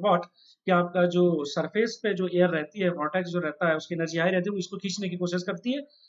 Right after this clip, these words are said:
Because of this motion is not a straight line, it is also a vortex motion, ठीक है ना, जो center line के along होता है। तो धीमे धीमे आप जाओगे तो एनर्जी यहाँ की, जो एनर्जी है comparatively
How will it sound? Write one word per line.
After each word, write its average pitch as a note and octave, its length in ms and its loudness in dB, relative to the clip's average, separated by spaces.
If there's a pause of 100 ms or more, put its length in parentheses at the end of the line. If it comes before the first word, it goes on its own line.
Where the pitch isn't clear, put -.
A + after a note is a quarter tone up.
Because B3 320 4
of A3+ 100 -4
this A#3+ 160 -2
motion G#3+ 320 -4
is A3+ 80 -8
not A3 160 0
a - 80 -8
straight B3 220 -2
line, F3+ 140 2 (120)
it F3 160 -10
is F#3 80 0
also F3+ 320 0
a A#3+ 80 0 (400)
vortex F3 420 0
motion, B2 340 -10
ठीक E3 140 -6
है C4 60 -2
ना, F4 80 -2
जो F#3 100 -8
center F3 240 0
line D#3 160 2
के D3+ 120 -4
along B2+ 160 -2
होता B2 240 -10
है। B2 60 -12 (800)
तो F3+ 60 0
धीमे F3+ 240 4
धीमे F#3+ 160 2
आप F3+ 140 4
जाओगे G3+ 340 2
तो G3 80 -10
एनर्जी F3+ 300 0
यहाँ F3 180 4
की, E3+ 100 0 (300)
जो E3+ 140 -2
एनर्जी F#3 300 2
है F3 120 4
comparatively F3 500 -2